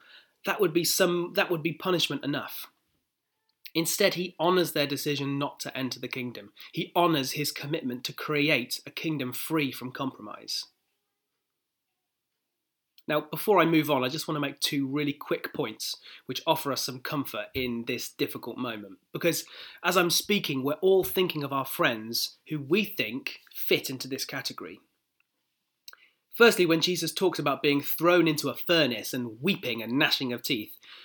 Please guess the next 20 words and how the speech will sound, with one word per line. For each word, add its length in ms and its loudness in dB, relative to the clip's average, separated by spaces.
he's 240 2
not 640 2
talking 540 0
about 300 -2
eternal 540 0
torment 560 -2
in 120 -8
hell. 320 -10
We 260 4
have 120 2
retrofitted 920 2
an 280 0
imagined 580 2
idea 400 4
of 80 -2
what 160 -6
Jesus 380 0
was 100 -8
talking 380 0
about 320 -6